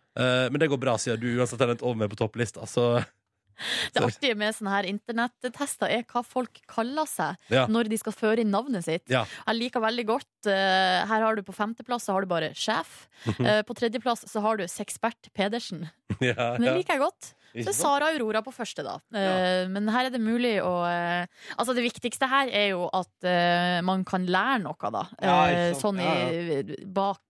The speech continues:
Speaker 2: spørsmålene og sånn, så kan du få svar på, eh, altså, du får svaret på spørsmålet som blir stilt, pluss
Speaker 1: Mm.
Speaker 2: litt mer.
Speaker 1: Mm, mm, mm. Ehm,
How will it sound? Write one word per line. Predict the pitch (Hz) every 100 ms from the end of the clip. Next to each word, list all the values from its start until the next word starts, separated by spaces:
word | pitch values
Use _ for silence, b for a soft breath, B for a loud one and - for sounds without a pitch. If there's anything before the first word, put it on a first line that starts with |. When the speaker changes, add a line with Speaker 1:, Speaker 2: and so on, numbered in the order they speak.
| 165
Speaker 2:
spørsmålene | - 202 - 165 147
og |
sånn, | - 160
så | 185
kan | 196 190
du | 175 165 B B
få | - 196
svar | - 196 196 165
på, | - 185 175 165 B B
eh, | 175 165 165 170
altså, | 208 208
du |
får | 220 262
svaret | - 254 269 214
på | - 220
spørsmålet | - 226 - 180 175
som | 185
blir | 196
stilt, | - 285 - _ -
pluss | 214 208 - -
Speaker 1:
Mm. | -
Speaker 2:
litt | 170 - _
mer. | 160 151 - - - _ -
Speaker 1:
Mm, | 123 110
mm, | 120 110
mm. | 101 92 - _ _ _ _ _ -
Ehm, | 139 143 147 147 151 147 151